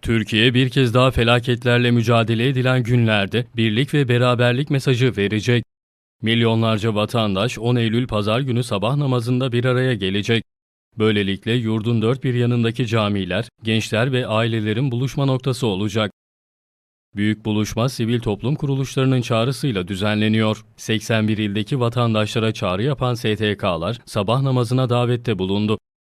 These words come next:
Düzce'de aileler sabah namazında buluşacak programı Merkez Büyük Camii'nde düzenlenecek.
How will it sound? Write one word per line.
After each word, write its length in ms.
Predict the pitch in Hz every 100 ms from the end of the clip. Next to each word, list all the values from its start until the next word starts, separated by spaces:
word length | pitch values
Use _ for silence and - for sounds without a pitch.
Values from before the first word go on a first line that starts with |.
| _ _ _ _ -
Düzce'de 500 | 107 107 101 90 120
aileler 560 | 104 101 104 98 92 120
sabah 340 | - 104 123
namazında 540 | 143 127 117 117 113 104
buluşacak 520 | 104 101 110 110 127
programı 480 | 123 117 110 101 110 _ -
Merkez 440 | 107 107 117 117
Büyük 200 | 107 123
Camii'nde 560 | 123 120 123 127 123 107
düzenlenecek. 760 | 98 104 104 107 110 107 117